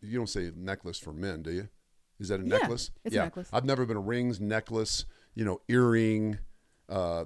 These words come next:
Speaker 1: nose. What, what do you call those when they drill through your nose and put a diamond in there?
Speaker 2: Right. A nose ring.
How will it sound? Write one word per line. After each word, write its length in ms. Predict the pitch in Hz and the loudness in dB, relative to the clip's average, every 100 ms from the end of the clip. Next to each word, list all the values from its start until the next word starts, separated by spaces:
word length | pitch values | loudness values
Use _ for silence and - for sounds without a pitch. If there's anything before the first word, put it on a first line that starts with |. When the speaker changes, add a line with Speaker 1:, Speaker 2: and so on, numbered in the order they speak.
| - | -6
Speaker 1:
nose. 720 | 98 113 117 113 113 101 - - | -2 4 4 4 2 -2 -8 -6
What, 180 | 110 110 | -6 -2
what 60 | |
do 40 | 113 | -2
you 40 | 123 | 2
call 180 | 123 | 4
those 240 | 113 110 101 | 4 2 0
when 80 | 95 | -2
they 100 | 95 | -4
drill 420 | - 101 110 110 | -4 0 0 0
through 220 | - 117 | 0 0
your 220 | 101 92 92 | 2 0 0
nose 360 | 104 110 104 | 2 2 2
and 80 | 95 | -2
put 120 | 117 | -2
a 40 | 95 | 0
diamond 440 | 90 95 110 113 | 0 2 2 2
in 100 | 113 | 2
there? 220 | 117 113 - | 0 -2 -8
Speaker 2:
Right. 240 | 160 165 - - - | -6 -6 -6 -10 -2
A 60 | |
nose 220 | 196 190 170 | 0 0 -2
ring. 200 | - | -12